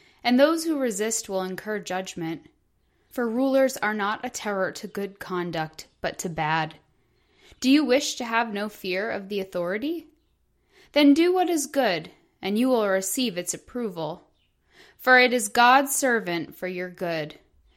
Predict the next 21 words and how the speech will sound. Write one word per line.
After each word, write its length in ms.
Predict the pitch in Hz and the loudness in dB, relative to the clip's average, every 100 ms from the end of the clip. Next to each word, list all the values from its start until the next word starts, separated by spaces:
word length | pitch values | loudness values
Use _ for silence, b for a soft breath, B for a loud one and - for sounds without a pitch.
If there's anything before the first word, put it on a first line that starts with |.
| _ _ _ | _ _ _
But 100 | 226 | 2
if 160 | 226 240 | 2 2
you 120 | 226 | -4
do 260 | 220 262 254 | 0 0 2
what 180 | 233 | 0
is 240 | 196 190 - | 0 -4 -2
wrong, 500 | 233 233 233 233 233 | 0 0 -2 -6 -6
you 120 | 254 294 | -2 0
should 260 | - 208 | 0 -4
be 140 | 196 180 | -4 -6
afraid, 640 | - - 226 185 147 143 _ _ _ _ _ | -8 -6 -4 -4 -6 -10 _ _ _ _ _
for 180 | - 254 | 2 4
the 140 | 262 | 4
authority 480 | 262 269 311 320 294 | 2 2 2 2 2
does 200 | 247 226 | 0 -2
not 300 | 240 277 214 | 0 0 -2
bear 220 | 233 240 | -2 -2
the 120 | 208 | -2
sword 420 | 202 - 285 214 165 | -2 0 2 0 0
in 180 | 165 | -6
vain. 460 | 170 247 170 147 | -4 -2 -2 -4